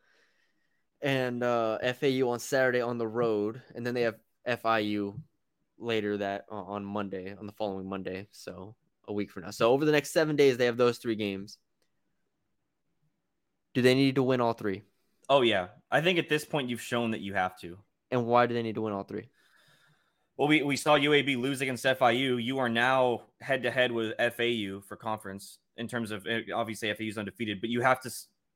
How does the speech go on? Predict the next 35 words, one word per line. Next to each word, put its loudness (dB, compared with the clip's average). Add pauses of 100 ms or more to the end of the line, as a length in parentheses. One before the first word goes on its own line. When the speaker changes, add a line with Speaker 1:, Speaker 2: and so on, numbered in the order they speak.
(180)
Speaker 2:
to -10
catch -2
back 2
up -2
to -16
them -8
'cause -4
F 4
A 4
U's -2
not -2
showing -4
that -6
they're -4
gonna -4
lose -6
anytime -8
soon. -10
Not 6
only 2
that, 6 (420)
with 0
U 2
A 6
B 0
losing -2
and -4
F 0
A 2
U -2 (240)
continuing -6
to -6
show -2
that -6
they 0